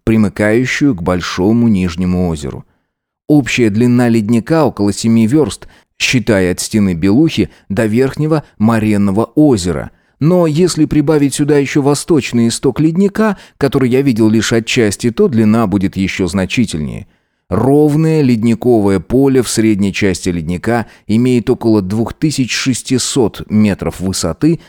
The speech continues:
а конец ледника — более двух тысяч ста метров. Следовательно, ледник Аккем не спускается так низко, как южные ледники — Катунский и Берельский. Вероятно, это зависит от сравнительной бедности Аккемского ледника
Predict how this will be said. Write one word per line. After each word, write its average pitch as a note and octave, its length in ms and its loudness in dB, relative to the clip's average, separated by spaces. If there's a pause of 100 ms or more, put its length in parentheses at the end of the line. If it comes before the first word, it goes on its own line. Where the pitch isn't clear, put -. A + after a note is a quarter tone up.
а A2+ 100 -2
конец D#3 400 0
ледника — F2+ 540 -2 (220)
более F3 500 2 (160)
двух E3+ 360 -2
тысяч C#3+ 400 -2
ста F#2+ 340 -2
метров. - 540 -6 (800)
Следовательно, A#2+ 800 0 (300)
ледник F#3+ 520 0
Аккем G#3 720 -2
не F#3 140 2
спускается F#3+ 720 -2
так D#3 200 -4
низко, F#3 380 0
как - 240 -4
южные A2+ 420 2
ледники — G2+ 600 -2 (320)
Катунский A#2 760 -2
и G2+ 340 0
Берельский. G2+ 720 -2 (340)
Вероятно, A2 520 0
это F#2+ 200 -2
зависит G#2 520 0
от F2 80 -8
сравнительной G#2 800 0
бедности F#2+ 840 -2
Аккемского G2 720 -4
ледника F2+ 540 -4